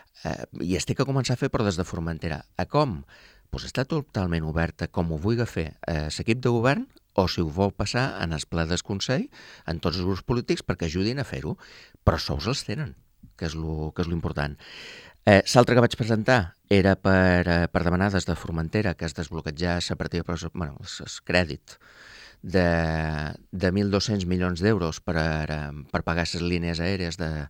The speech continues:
que, que han assumit el descompte aeri fins ara. I bé, jo entenc que aquí, pues, hi ha, hi ha un trasfons polític i,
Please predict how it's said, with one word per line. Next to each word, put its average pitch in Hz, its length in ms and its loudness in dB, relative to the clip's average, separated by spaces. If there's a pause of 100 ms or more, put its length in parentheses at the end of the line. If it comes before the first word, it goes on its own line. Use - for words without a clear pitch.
(560)
que, 78 460 -2
que 78 180 -6
han 78 120 -6
assumit 87 320 -2
el 78 100 -4
descompte 82 400 -4
aeri 82 400 2
fins 92 200 0
ara. 147 200 2 (1120)
I 80 400 0
bé, 71 140 -2
jo - 80 -10
entenc 78 180 -12
que 73 80 -14
aquí, 76 160 -8
pues, 80 160 -10
hi 76 80 -4
ha, 69 240 -8
hi - 640 -16
ha 80 60 -10
un 78 100 -10
trasfons - 400 -10
polític 82 480 -4
i, 87 80 -2